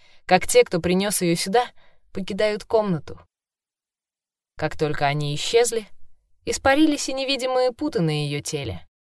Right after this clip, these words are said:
Рейна тут же вскочила и стала молотить по двери руками и ногами, сбивая их в кровь. Из рта шла пена.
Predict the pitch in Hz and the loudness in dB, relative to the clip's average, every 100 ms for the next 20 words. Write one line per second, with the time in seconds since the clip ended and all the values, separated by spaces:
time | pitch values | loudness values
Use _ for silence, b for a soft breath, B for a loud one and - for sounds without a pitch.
0 | _ - 190 196 196 196 - 247 170 170 | _ -2 4 4 4 0 -2 0 0 0
1 | - 202 - 320 233 202 - 247 220 208 | 4 4 6 4 4 0 6 8 8 6
2 | 208 233 302 - 202 202 269 233 196 226 | 4 4 -2 4 2 4 0 0 0 2
3 | 277 277 220 226 247 269 254 175 170 196 | 4 4 2 2 4 4 4 2 0 0
4 | 208 180 180 - - - 208 165 - _ | 2 4 2 -2 -12 0 2 2 0 _
5 | _ _ _ _ _ _ _ _ _ _ | _ _ _ _ _ _ _ _ _ _
6 | _ _ _ 180 175 170 - 202 190 156 | _ _ _ -4 -4 -4 -2 0 0 0
7 | 147 - 185 185 175 | -2 0 0 0 -6